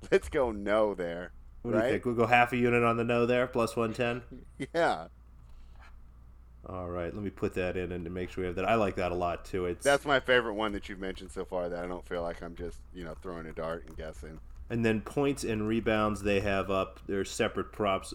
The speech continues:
Speaker 2: Uh, they got points, eleven and a half, juiced minus one twenty each way, so pretty big vig on all these props, obviously.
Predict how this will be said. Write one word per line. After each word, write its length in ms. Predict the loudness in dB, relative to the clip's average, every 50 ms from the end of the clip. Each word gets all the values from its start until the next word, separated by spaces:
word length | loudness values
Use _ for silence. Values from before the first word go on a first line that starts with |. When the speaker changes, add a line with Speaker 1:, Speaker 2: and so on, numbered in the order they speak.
| -10 -6
Speaker 2:
Uh, 300 | -4 -2 0 0 0 -2 -2
they 100 | -2 0
got 180 | 0 0 -2 -4
points, 500 | -4 -2 0 2 2 0 -2 -6 -12 -14 -14 -18 -18 -16 -6 -2
eleven 380 | 0 2 4 4 4 4 4
and 100 | 2 2
a 60 | 2
half, 460 | 2 2 2 2 2 0 -2 -10 -16 -12
juiced 320 | -4 -2 -2 -2 -2 -2
minus 340 | -2 -2 0 0 0 -2 -2
one 200 | -2 -2 -4 -4 -4
twenty 260 | -4 -4 -2 -2 -2
each 240 | -2 -4 -4 -4 -4
way, 200 | -2 0 0 -2
so 120 | -4 -6
pretty 220 | -6 -4 -4 -4 -4
big 240 | -2 -2 -4 -4 -4
vig 320 | -8 -6 -2 -2 -2 0 -2
on 160 | -2 -4 -4
all 220 | -4 -6 -6 -6
these 160 | -4 -6 -8 -8
props, 400 | -6 -4 -2 -2 -2 -4 -4 -4
obviously. 500 | -4 -2 -2 -2 -4 -2 -2 -2 -2 -2